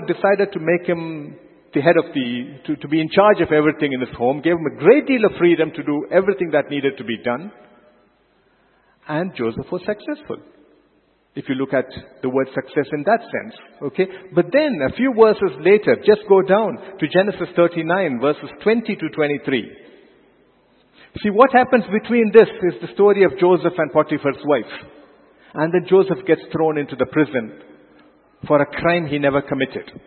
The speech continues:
Verse twenty onwards. "Then Joseph's master took him and put him into a prison, a place where the king's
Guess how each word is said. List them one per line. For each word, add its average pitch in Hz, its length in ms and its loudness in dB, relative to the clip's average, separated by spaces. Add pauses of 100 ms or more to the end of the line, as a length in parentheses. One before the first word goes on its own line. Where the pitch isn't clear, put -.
(1400)
Verse 170 160 8 (100)
twenty 175 320 0
onwards. 110 440 -4 (420)
"Then 180 160 4
Joseph's 233 540 4
master 175 600 2
took 196 200 4
him 208 140 2
and 151 200 -4
put 190 220 6
him 202 140 0
into 165 240 0
a 135 140 2
prison, 147 360 4 (320)
a 156 120 4 (100)
place 202 320 4
where 156 160 4
the 143 120 2
king's 190 340 -2